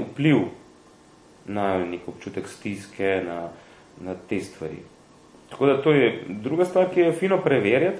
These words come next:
pri, pri vsem tem. Ampak tretja stvar pa je, da ko pridemo do tega, da pa mogoče, ko izključimo malo ta del, da, da, da gre tukaj za neke naše poklicne izzive ali pa za, za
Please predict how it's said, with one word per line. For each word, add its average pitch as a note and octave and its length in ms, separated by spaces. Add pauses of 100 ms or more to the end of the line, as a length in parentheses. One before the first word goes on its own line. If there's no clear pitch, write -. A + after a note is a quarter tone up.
pri, D#3+ 220 (120)
pri B2+ 200
vsem C#3+ 360
tem. F#3+ 260 (580)
Ampak C3+ 200 (320)
tretja F3+ 340
stvar E3+ 340
pa E3+ 120
je, E3 260
da B2+ 160 (200)
ko F#3 280
pridemo G3+ 480
do C#3 140
tega, A#2+ 300
da A#2+ 100
pa D3+ 120
mogoče, D#3 380 (100)
ko F3+ 260
izključimo D#3 640
malo B2 400
ta B2 200
del, A2 360 (1000)
da, G#2 300
da, G#2+ 200
da G#2+ 140
gre A#2 220
tukaj C3 280
za A2+ 120
neke G#2+ 400 (260)
naše G#2+ 320
poklicne A#2 1120
izzive A2 600
ali F#2 220
pa G2 140
za, G2 240 (360)
za G#2 360